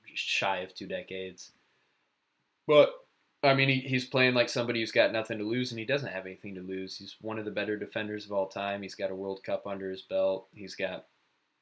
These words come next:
ten plus Scudettos. I mean, it, it looks like he's just having fun. And to see a veteran out there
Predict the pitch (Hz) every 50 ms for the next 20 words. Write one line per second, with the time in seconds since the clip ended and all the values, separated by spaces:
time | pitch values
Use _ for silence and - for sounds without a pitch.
0 | _ _ _ _ _ _ _ _ _ _ _ _ _ _ _ _ _ _ _ _
1 | _ - 120 110 107 107 107 - 110 107 101 - - - 104 98 98 98 98 98
2 | 98 101 101 104 107 - - - - 92 92 92 95 95 95 92 92 - _ _
3 | _ _ _ _ _ _ _ _ _ _ _ - - 113 117 107 - 110 117 -
4 | - 110 113 - - - 117 110 - 117 101 - 101 95 - - 104 101 98 90
5 | - - 98 95 95 98 98 98 101 98 - - 127 127 123 107 95 104 98 95
6 | 104 104 107 110 110 107 104 107 107 - 113 110 110 113 110